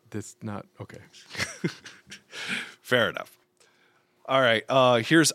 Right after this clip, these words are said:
Speaker 2: R Ducky from Amazon. That's R D U C K Y.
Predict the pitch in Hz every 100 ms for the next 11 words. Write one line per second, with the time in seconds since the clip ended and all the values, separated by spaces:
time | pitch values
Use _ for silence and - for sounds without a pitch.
0 | - 143 165 127 101 - 104 120 - _
1 | _ _ _ - 117 95 95 98 101 95
2 | 90 87 92 117 85 - - - 98 92
3 | 92 - - 87 87 - 87 - 98 90
4 | 80 107